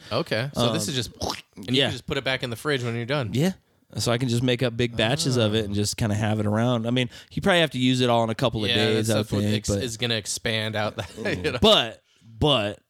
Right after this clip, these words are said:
Speaker 2: you know, I, I feel like it'll be cool to use. Like, and I've been looking for one at Walmart for, like, ever. I'd always go to the Walmart thing. I'm like, "Uh, no, nothing like that. Damn it."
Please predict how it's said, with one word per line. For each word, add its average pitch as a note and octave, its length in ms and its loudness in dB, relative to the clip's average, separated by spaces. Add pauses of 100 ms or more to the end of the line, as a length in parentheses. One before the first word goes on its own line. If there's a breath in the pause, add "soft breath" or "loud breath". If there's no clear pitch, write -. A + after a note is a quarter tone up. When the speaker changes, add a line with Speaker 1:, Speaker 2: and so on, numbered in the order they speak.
(220)
Speaker 2:
you A#2+ 120 0
know, A2+ 300 0
I, A2 300 0
I - 20 0
feel A2 240 0
like G#2 220 0
it'll G2+ 180 0
be G2+ 140 0
cool G2+ 280 0
to G2 100 0
use. A2+ 380 2
Like, G2+ 180 -2
and A2+ 160 -2
I've B2+ 120 2
been C3+ 140 0
looking F3+ 320 2
for F3 120 0
one C#3+ 240 4
at B2+ 60 2
Walmart B2 560 2
for, A2 100 -4
like, G2+ 280 0
ever. B2 280 2
I'd A#2 140 2
always C3+ 240 2
go C#3 140 0
to C3 40 -2
the B2+ 80 -2
Walmart C#3 320 0
thing. D#3 140 -6
I'm D3+ 80 -6
like, C#3 160 -8
"Uh, F3+ 360 -6
no, F3 180 2
nothing E3 320 0
like D#3+ 180 2
that. A#2+ 180 0
Damn C3+ 240 2
it." - 180 -4